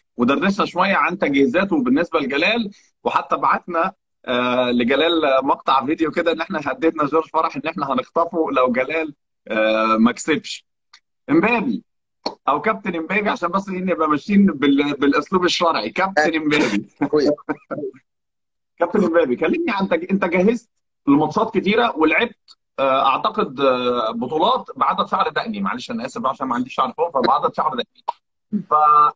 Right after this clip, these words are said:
Speaker 1: آه، إيه اللي يفرق أي ماتش أنت لعبته عن الماتش ده وتجهيزك مع كابتن بودي؟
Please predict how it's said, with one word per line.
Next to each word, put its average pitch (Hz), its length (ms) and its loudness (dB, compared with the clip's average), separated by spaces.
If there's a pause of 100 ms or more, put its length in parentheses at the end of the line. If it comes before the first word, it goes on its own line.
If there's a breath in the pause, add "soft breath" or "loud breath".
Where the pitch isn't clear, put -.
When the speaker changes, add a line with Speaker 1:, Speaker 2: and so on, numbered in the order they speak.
Speaker 1:
آه، 139 640 -2 (360)
إيه 233 80 0
اللي 240 220 4
يفرق 247 380 0 (120)
أي 233 160 2
ماتش 214 280 2
أنت 202 140 -4
لعبته 240 420 -6
عن 180 120 0
الماتش 202 360 0
ده 240 280 0
وتجهيزك 190 640 -2
مع 139 120 0
كابتن 160 320 -2
بودي؟ 110 300 -4